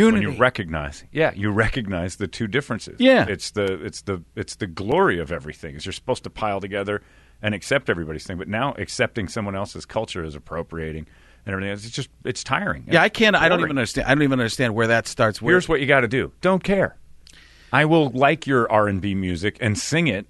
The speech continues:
Speaker 1: and say how much I like it and how much it means to me. And if somebody says, "Well, go ahead and take all of our stuff," okay, I will, 'cause you know why? It's in the public market. It's for sale. So I buy it,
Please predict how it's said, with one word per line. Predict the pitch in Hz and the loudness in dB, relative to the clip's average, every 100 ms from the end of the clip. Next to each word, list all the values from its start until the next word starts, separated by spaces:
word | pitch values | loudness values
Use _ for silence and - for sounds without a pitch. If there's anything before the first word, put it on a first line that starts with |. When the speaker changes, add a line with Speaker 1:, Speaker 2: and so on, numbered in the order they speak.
| - | -2
Speaker 1:
and | 107 98 | 0 0
say | - 135 | 0 2
how | 143 | 2
much | 120 101 104 | 0 0 -2
I | |
like | 85 80 80 | -2 -4 -6
it | 92 | -6
and | 90 | -4
how | 95 | -4
much | 90 - | -6 -8
it | 87 | -10
means | 85 80 - | -10 -10 -10
to | |
me. | 95 | -8
And | 104 | -6
if | 90 | -4
somebody | 110 90 | -4 -6
says, | - 95 | -6 -2
"Well, | 139 | 0
go | 123 160 | 4 6
ahead | 147 | 6
and | 120 | 2
take | 143 151 | 2 4
all | 135 131 | 6 4
of | |
our | 110 | 4
stuff," | - - 127 - - - | 0 0 -2 -4 -18 0
okay, | 120 - 120 113 - - - - | 2 4 2 2 -2 -18 -10 0
I | |
will, | 113 151 123 | 2 4 2
'cause | 107 | 0
you | 123 | -2
know | 120 | 0
why? | 113 113 143 _ _ - | 0 0 -2 _ _ -6
It's | 117 139 | -4 0
in | |
the | 139 | 0
public | 117 127 113 110 | 4 2 2 2
market. | 110 120 - - - _ _ - | 2 2 -2 -6 -16 _ _ -4
It's | 117 | -4
for | - 110 | -2 -6
sale. | - 127 104 95 76 - - - | -4 -2 0 0 -4 -12 -20 -14
So | - 110 | -2 0
I | 98 | 0
buy | 78 90 87 | -2 -2 0
it, | 80 | -6